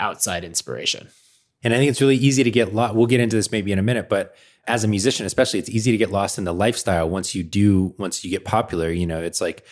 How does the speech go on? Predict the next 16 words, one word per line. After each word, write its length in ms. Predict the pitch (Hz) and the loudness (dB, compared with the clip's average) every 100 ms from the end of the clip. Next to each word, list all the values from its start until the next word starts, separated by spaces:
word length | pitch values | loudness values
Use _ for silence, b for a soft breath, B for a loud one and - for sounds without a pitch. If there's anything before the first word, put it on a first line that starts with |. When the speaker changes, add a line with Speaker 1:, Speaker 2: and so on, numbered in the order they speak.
| B B - | B B 0
Speaker 2:
"Oh, 140 | 135 | 2
okay, 240 | 135 117 | 2 0
now," 260 | 107 117 110 117 | 2 0 -2 -6
it, 120 | 120 | -4
actually, 300 | 143 - 113 | -2 0 -2
not 220 | 92 139 | 0 4
even 160 | 170 120 | 4 4
just 160 | - - | 2 2
as 120 | 98 | 2
a 40 | |
musician, 420 | 87 85 139 - 78 | 0 0 0 -2 2
any 180 | 139 | 4
kind 180 | 165 131 | 4 0
of 60 | 90 | -4
creator, 380 | - 107 139 78 | 0 2 2 0
actually. 400 | 80 - 80 | -4 -8 -12